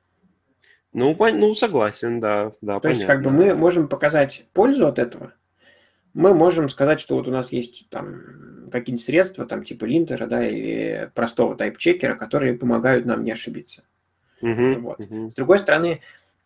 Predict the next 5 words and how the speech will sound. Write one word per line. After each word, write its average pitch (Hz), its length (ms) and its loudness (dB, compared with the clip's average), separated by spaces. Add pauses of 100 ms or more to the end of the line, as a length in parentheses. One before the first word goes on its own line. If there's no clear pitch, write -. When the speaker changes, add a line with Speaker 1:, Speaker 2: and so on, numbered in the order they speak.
(100)
Speaker 2:
м, 151 400 -4 (600)
э, 147 240 -4 (180)
в - 120 -20
Питоне 202 560 2 (1300)
широко 175 800 0